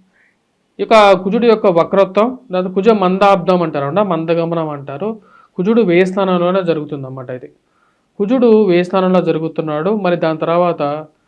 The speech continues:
మనం గమనించినట్లయితే జనవరి ఇరవై ఒకటో తారీఖున తన యొక్క మార్పు వచ్చేటప్పటికి మిథునంలోకి, అంటే లాభస్థానంలోకి మారుతున్నాడు.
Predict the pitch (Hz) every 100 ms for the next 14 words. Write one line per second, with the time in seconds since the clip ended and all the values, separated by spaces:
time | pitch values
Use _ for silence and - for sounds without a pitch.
0 | _ _ 165 151 156 175 190 185 175 196
1 | 202 196 151 175 190 208 165 160 175 175
2 | 175 165 165 156 151 147 160 175 - -
3 | _ _ _ _ _ 165 165 165 151 147
4 | 170 202 180 180 165 151 165 165 220 156
5 | 139 143 _ _ _ 156 160 202 196 185
6 | 156 147 170 147 151 170 185 175 156 151
7 | 175 160 143 139 - 131 127